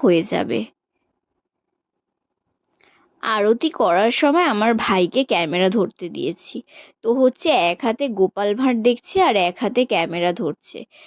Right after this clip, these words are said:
যা ক্যামেরা করেছে, মানে, কি আর বলবো, ছোট্ট গপুটাকে তো ভালো করে দেখাই যাচ্ছে না।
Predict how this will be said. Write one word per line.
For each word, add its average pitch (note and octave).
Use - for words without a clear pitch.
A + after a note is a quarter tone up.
যা G3+
ক্যামেরা B3+
করেছে, A3+
মানে, G#3+
কি A3
আর A#3
বলবো, F3+
ছোট্ট A#3
গপুটাকে B3
তো C#4+
ভালো A3+
করে A#3+
দেখাই G#3+
যাচ্ছে F#3
না। F#3+